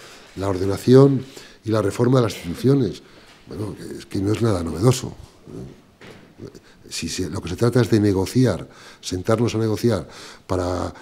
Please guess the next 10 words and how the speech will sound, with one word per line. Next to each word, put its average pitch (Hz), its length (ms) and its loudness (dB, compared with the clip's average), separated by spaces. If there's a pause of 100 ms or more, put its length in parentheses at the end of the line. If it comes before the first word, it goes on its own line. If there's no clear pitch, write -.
(240)
intentar 92 540 0
blindar, 101 720 0 (400)
eh, 71 1200 -10
los 90 140 -10
servicios 98 320 0
públicos 107 500 0
esenciales 95 640 0 (180)
para 92 160 -4
que 85 80 -4
mantengan 98 600 0